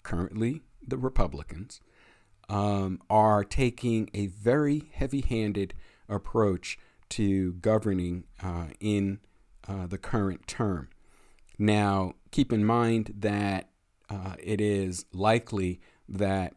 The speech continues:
any of these more radical, uh, bills that come out of the House,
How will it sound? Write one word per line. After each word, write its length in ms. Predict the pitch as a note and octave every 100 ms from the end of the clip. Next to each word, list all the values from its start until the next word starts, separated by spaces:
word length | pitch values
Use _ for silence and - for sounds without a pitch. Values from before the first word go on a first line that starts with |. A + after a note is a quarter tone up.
| -
any 300 | A#2 B2 A#2
of 220 | G#2+ F#2+
these 460 | G#2 G2+ G2+ F#2+ -
more 240 | A#2 G#2 F#2+
radical, 800 | F#2+ G#2+ G#2+ G#2 G2+ F#2+ F2+ - _
uh, 360 | G2 F#2+ F2+ E2+
bills 500 | F2+ A2 A2+ G#2 F#2+
that 200 | F#2+ E2+
come 180 | G#2 G2+
out 180 | G2+ F#2+
of 120 | E2+
the 80 | F#2+
House, 540 | A2 A#2 F#2+ F#2+